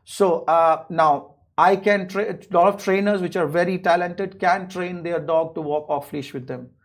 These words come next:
But when I train a dog and hand over it back to the client, are they capable enough of walking the dog off leash? So you're kind of asking for a disaster. So on public places, I would not recommend, I would never agree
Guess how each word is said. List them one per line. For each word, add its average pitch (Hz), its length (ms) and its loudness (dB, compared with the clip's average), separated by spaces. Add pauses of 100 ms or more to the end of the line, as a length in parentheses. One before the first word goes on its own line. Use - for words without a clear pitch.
(320)
But 147 420 2
when 143 200 -4
I 160 160 0
train 208 320 0
a 220 60 0
dog 175 260 0
and 156 140 -8
hand 165 240 -10
over 175 200 -6
it 165 200 -12
back 165 240 0
to - 60 -8
the 147 100 -4
client, 135 420 -8 (400)
are 143 280 2
they 185 180 2
capable 196 460 0
enough 175 380 -4
of 156 180 -6
walking 156 380 -4
the 156 60 -6
dog 156 260 -8
off 135 220 -12
leash? 135 300 -10
So 143 80 -8
you're 156 160 -4 (140)
kind 165 120 -10
of 151 200 -10
asking 135 320 -6
for 143 140 -10
a 135 40 -10
disaster. 123 480 -12 (520)
So 143 120 -4
on 143 160 0
public 196 420 4
places, 220 680 0
I 220 160 2
would 160 240 -6
not 190 340 -2
recommend, 190 480 -8
I 151 120 -4
would 151 180 -8
never 185 320 -2
agree 180 360 -8